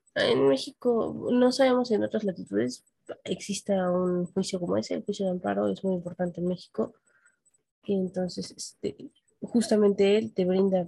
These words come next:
pues, como su nombre lo dice, un amparo. Es la última instancia dentro de la justicia mexicana.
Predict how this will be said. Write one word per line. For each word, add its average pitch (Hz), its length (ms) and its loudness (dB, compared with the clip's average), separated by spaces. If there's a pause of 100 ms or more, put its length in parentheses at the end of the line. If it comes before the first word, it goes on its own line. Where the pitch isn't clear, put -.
pues, - 140 -18 (220)
como 170 200 -4
su - 140 -12
nombre 185 180 0
lo 185 120 0
dice, 196 320 -4
un 196 160 4
amparo. 190 540 0 (800)
Es 196 200 0
la 190 120 4
última 185 420 2
instancia 208 640 0
dentro 180 420 -4
de 170 340 -4
la 175 80 -4
justicia 180 460 -4
mexicana. 180 500 -6